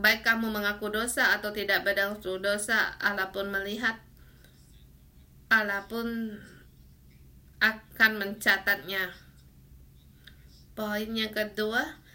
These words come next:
pemulihan rohani dimulai dari per-, eh, pernikahan atau rumah tangga. Kita harus membangun kembali rumah Allah,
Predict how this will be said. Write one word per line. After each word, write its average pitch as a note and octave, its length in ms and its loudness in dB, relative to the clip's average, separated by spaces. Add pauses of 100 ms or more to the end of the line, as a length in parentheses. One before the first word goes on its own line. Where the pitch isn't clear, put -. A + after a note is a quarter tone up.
(420)
pemulihan A3 1040 0
rohani G#3+ 400 0
dimulai G3+ 480 0
dari G3 800 0 (560)
per-, G#3+ 240 0 (160)
eh, F#3+ 280 6 (160)
pernikahan G3+ 840 2
atau A3 280 2
rumah G3+ 200 6
tangga. F#3+ 440 0 (2500)
Kita A#3 300 0
harus A#3+ 340 0
membangun G#3 640 0
kembali G3 960 0
rumah G3+ 320 0
Allah, F#3 440 2